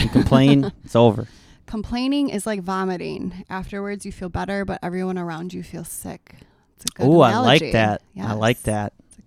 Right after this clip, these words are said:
Speaker 2: good
Speaker 1: 'Cause it is, it
Speaker 2: analogy.
Speaker 1: is. When, when somebody, when you're around somebody and they do nothing but complain, even for just, like, ten, fifteen minutes about something,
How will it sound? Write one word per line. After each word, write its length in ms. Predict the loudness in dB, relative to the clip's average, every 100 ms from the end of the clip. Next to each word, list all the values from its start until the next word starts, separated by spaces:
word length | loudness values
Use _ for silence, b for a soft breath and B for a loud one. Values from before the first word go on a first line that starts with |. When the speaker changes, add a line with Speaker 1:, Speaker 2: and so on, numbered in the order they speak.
| -18
Speaker 2:
good 180 | -6 2
Speaker 1:
'Cause 120 | 6
it 140 | 8
is, 220 | 8 6
it 60 | 6 6
Speaker 2:
analogy. 40 | 6
Speaker 1:
is. 100 | 6
When, 180 | 2 2
when 280 | 2 0
somebody, 560 | 2 2 4 4 4 2
when 160 | 4 8
you're 160 | 8
around 220 | 10 8 6
somebody 420 | 4 4 4 4
and 100 | 2
they 120 | 2
do 160 | 4 6
nothing 320 | 6 4 0
but 160 | 0
complain, 500 | -2 -6 0 0 2
even 220 | 4 6 6
for 160 | 4
just, 260 | 4 4 4
like, 160 | 0
ten, 220 | 2 4 4
fifteen 400 | 4 2 4 2
minutes 240 | 2 0
about 200 | -2 -2
something, 460 | -2 0 0 0